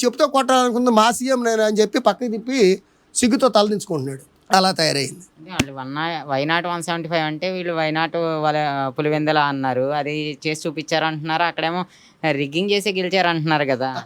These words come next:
Speaker 1: <laughs> రిగ్గింగ్ చేసి గెలిచారంటే మరి గత ముప్పై సంవత్సరాల నుంచి వీళ్ళు ఎలా గెలిచారు? అసలు ఉ-, రిగ్గింగ్ చేసి గెలవడం కాదు, అసలు వ-, వచ్చిన వ్యక్తి, నామినేషన్ వచ్చేసిన వ్యక్తిని, వచ్చిన వ్యక్తినే చంపడానికి చూసి భయపెట్టి బలవంతంగా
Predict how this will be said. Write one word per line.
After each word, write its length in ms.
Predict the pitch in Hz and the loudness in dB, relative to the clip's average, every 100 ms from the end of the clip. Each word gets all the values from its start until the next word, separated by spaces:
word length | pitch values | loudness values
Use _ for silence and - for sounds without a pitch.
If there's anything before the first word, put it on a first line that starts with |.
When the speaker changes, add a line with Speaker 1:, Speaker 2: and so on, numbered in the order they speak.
| - 147 | -8 -8
Speaker 1:
<laughs> 500 | - - - - 156 | -8 -12 -12 -6 0
రిగ్గింగ్ 380 | 170 160 226 | 2 4 6
చేసి 180 | 214 180 | 6 8
గెలిచారంటే 460 | 196 185 190 190 202 | 6 6 4 4 2
మరి 160 | 190 165 | 2 2
గత 140 | 151 | 2
ముప్పై 260 | 160 160 180 | 0 2 4
సంవత్సరాల 360 | 175 175 180 180 | 4 4 4 4
నుంచి 280 | 180 185 | 2 2
వీళ్ళు 200 | 156 160 | 4 6
ఎలా 120 | 165 170 | 6 2
గెలిచారు? 460 | 165 156 165 165 185 - | 0 0 0 -2 0 2
అసలు 200 | 160 208 | 4 2
ఉ-, 500 | 131 - _ - 151 - 139 | 0 -6 _ -16 -16 -8 -2
రిగ్గింగ్ 480 | 143 165 285 277 240 | 2 4 4 4 4
చేసి 160 | 277 240 | 4 2
గెలవడం 260 | 285 269 247 | 0 0 2
కాదు, 420 | 202 220 190 131 _ - - - | 2 2 0 -2 _ -20 -20 0
అసలు 240 | 185 247 247 | 2 4 2
వ-, 320 | 175 160 151 | 2 0 2
వచ్చిన 380 | 190 - 302 285 | 4 4 4 4
వ్యక్తి, 340 | 226 214 294 | 4 2 2
నామినేషన్ 640 | 240 202 254 277 277 269 254 | 4 4 4 0 -2 -2 -2
వచ్చేసిన 500 | 240 - 240 240 226 | -2 0 0 2 2
వ్యక్తిని, 600 | 208 - 262 254 233 202 | 2 4 4 6 4 4
వచ్చిన 340 | 185 - 233 | 2 2 4
వ్యక్తినే 600 | 208 208 262 302 220 220 262 _ _ _ _ - | 4 4 4 6 4 2 -2 _ _ _ _ 4
చంపడానికి 580 | 240 254 277 262 226 | 6 6 2 0 -4
చూసి 180 | 254 294 | -2 0
భయపెట్టి 500 | 262 226 233 233 277 | 4 4 4 2 2
బలవంతంగా 1200 | 208 208 214 214 214 214 214 220 240 202 160 139 | 4 4 4 0 -2 0 4 6 6 4 2 -2